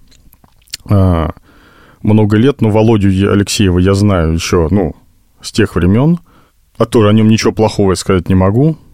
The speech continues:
Ну, за те времена, да. А, вот, ну, ну, вы, то есть вы правы. Это, ну,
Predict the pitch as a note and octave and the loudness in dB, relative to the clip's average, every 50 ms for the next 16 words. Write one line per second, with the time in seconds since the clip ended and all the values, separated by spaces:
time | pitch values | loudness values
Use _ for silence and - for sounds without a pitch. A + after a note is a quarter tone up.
0 | - - - B2 A#2+ A2 G2 F2 F#2 A2 G2 - G2+ F2+ F2+ F#2 F#2 F#2 F2+ D#2+ | -12 -4 0 0 2 2 0 0 0 -2 0 0 -2 0 0 0 0 0 0 -2
1 | D#2 E2 F2+ A2 C3 D3+ D#3 D3+ - _ _ _ - - - - - - - _ | -2 -2 0 0 0 0 0 -2 -6 _ _ _ -20 -20 -20 -20 -20 -20 -20 _
2 | _ - - A#2+ A#2+ B2 B2+ B2+ B2 A2+ G2 F2 - - - - - - - - | _ -4 0 2 2 2 2 2 2 0 -2 -4 -6 -10 -12 -14 -14 -14 -16 -16
3 | - - - - - - - - - - A2 A2 A2+ A2+ G#2 F#2+ - - A2 A#2 | -18 -18 -20 -20 -20 -20 -20 -10 -4 -2 0 2 2 2 2 0 0 0 0 2
4 | C3 C#3 C#3 - - _ _ _ _ _ _ _ _ _ _ _ _ _ _ _ | 2 2 0 -2 -4 _ _ _ _ _ _ _ _ _ _ _ _ _ _ _
5 | _ _ _ _ - C3 A#2+ A#2 A#2 B2+ C3+ B2 A2+ - B2+ - - - A#2 C3+ | _ _ _ _ 0 2 2 4 4 2 2 0 0 0 -2 -2 -2 -2 -2 -2
6 | B2 - - A2+ G#2 E2+ D#2 D2 C2+ - - G2+ - - G2 F#2 G#2+ A#2+ A2+ G2 | 0 0 0 0 0 0 -2 -4 -4 -4 -6 -4 -2 0 0 2 2 2 0 0